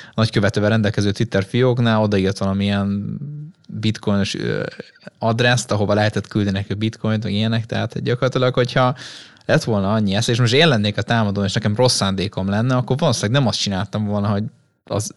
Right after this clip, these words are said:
az ilyen boldogságtól, meg az ilyen pénzésétől megrészegülve mindent is akarok egyszerre, hogy aztán tényleg kettő másodperc után biztos, hogy kiszúrja bárki is,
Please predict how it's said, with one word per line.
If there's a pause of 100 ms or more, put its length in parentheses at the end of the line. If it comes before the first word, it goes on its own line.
(120)
az
ilyen
boldogságtól,
meg
az
ilyen
pénzésétől
megrészegülve
mindent
is (280)
akarok
egyszerre,
hogy
aztán
tényleg
kettő
másodperc
után
biztos,
hogy
kiszúrja
bárki
is,